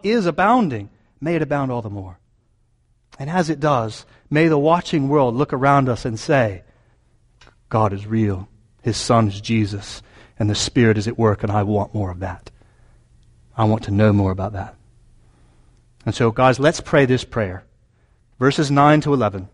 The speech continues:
even eight down to eleven. I would encourage you to pray this prayer and think about it and ask the Lord to so move in us that we might have the same kind of love.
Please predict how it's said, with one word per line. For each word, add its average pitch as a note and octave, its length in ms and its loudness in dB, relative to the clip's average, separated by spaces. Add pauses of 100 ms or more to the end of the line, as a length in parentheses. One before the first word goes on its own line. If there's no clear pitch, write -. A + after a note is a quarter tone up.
even C3+ 300 -4
eight C#3+ 280 2 (360)
down A#2 220 2
to B2+ 100 -6
eleven. G2+ 440 -4
I E3+ 200 2
would E3 140 2
encourage C3+ 520 0
you A2+ 300 2 (240)
to C#3+ 100 -6
pray D3+ 360 2
this A#2+ 220 0
prayer F2 420 -14 (680)
and A#2+ 160 -6
think F3 300 2
about G#2+ 260 -4
it - 160 -16
and C3 220 -4
ask F3 340 0
the D#3+ 100 -2
Lord C3+ 380 4
to - 80 -16
so F3 320 2
move D#3 320 6
in B2 140 0
us - 340 -12 (560)
that C#3+ 140 -10
we D#3+ 360 6
might D3 320 2
have D3 320 0
the C3+ 100 -6
same C#3 340 -2
kind A2+ 300 -8
of G2+ 120 -18
love. F#2 220 -18